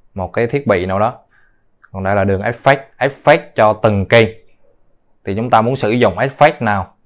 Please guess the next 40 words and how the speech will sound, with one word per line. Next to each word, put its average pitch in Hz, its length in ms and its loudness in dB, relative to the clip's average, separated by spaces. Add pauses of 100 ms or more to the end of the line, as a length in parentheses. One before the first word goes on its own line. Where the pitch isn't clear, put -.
(180)
thì - 120 -16
chúng 113 120 -6
ta 107 80 -2
sẽ 98 160 -6
vặn 95 200 2 (120)
cái 123 100 -4
effect 139 220 -2 (760)
của 92 160 -8
cây 113 200 2
nào 104 260 -2
thì 98 120 -8
chúng 117 120 -8
ta 110 80 -2
sẽ 95 140 -8
vặn 95 280 -2
cái 117 120 -2
effect 143 300 -2
của 87 180 -10
cái 113 180 -8
cây 104 160 0
nó 110 140 -2
lên. 110 180 0 (800)
Đây 104 140 0
là 101 140 2
đường, 95 260 -2
à, 92 200 -4
cân 107 280 -2
bằng, 101 160 0 (140)
ba 104 120 -2
lăng 104 240 0 (100)
trái 113 180 0
phải 117 300 -8 (640)
để 92 120 -12
cân 98 260 -4
bằng 92 160 -6
loa. 101 280 -2 (1500)
Cây 101 120 -4
na 98 240 -2
và, 95 120 -2
à, 95 200 -2